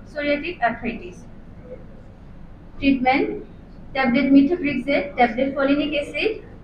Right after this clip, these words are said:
tablet N S A D S, tablet esomeprazole and emollients. Discharge with advice.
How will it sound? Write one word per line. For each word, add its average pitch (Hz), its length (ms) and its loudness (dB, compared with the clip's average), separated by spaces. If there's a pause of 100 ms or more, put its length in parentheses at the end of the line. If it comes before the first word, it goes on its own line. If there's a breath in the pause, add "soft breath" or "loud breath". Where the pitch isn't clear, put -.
(140)
tablet 262 340 2
N 262 200 8
S 254 80 -4
A 302 180 2
D 302 140 -2
S, 370 260 4 (180)
tablet 247 400 2 (640)
esomeprazole 311 640 2
and 240 240 4
emollients. 220 600 0 (1600)
Discharge 320 480 6
with - 220 0
advice. 202 580 4